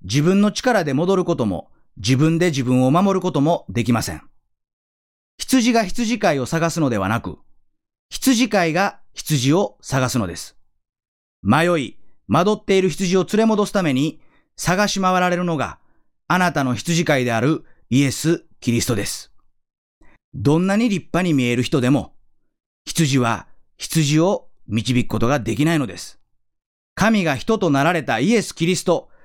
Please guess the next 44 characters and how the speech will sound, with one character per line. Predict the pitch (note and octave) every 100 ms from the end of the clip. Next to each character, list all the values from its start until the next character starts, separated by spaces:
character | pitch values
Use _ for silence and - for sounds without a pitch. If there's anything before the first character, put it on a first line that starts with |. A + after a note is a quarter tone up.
| _ _ _
こ | - B3
の | B3+
お | F3
方 | D#3 B2+ B2+
だ | D#3+ G3+
け | G#3+
が | A#2+ - _ _ _
あ | -
な | D3 C#3
た | A2
を | F#2 E2+
探 | C3 F3
し、 | E3 D#2 - - _ _ _ -
連 | E3+
れ |
戻 | D#3+ D3+
す | C#3+
こ | D3+
と | C#3+
が | A#2+
お | A2
で | B2
き | D3 D#3+
に | D#3
な | B2+
り、 | D#3+ - - _ _ _ -
平 | D#3 E3+ E3+
安 | D#3+ D#3
を |
与 | D3 D3
え | C#3
る |
こ | C3+
と | B2 A#2+
が | F3+ - -
お | A2+
で | A2
き | A2
に | B2 D3 -
な | G#2+
る | A2
の | G2+
で | -
す。 | -